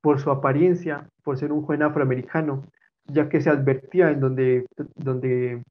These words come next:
donde estaba, un vigilante advertía que había un, una serie de robos por parte de un actor afroamericano, y cuando lo observa era este joven de diecisiete años,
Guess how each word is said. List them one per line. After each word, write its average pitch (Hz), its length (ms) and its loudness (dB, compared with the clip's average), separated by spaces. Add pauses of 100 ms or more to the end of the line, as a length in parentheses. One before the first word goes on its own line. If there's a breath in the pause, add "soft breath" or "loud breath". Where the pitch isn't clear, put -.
donde 127 220 -2
estaba, 135 600 0
un 139 120 -2
vigilante 143 580 2
advertía 139 640 2
que - 100 -4
había 135 180 4
un, 139 320 0
una 147 140 0
serie 143 280 2
de 135 80 4
robos 143 360 2
por 151 140 -2
parte 135 280 -2
de 147 60 0
un 143 140 0
actor 139 400 -2 (600)
afroamericano, 135 840 2 (480)
y - 60 -4
cuando 143 260 2
lo 135 80 8
observa 151 460 4
era 156 120 4
este 139 180 0
joven 151 200 2
de 147 60 4
diecisiete 135 300 -4
años, 147 340 -2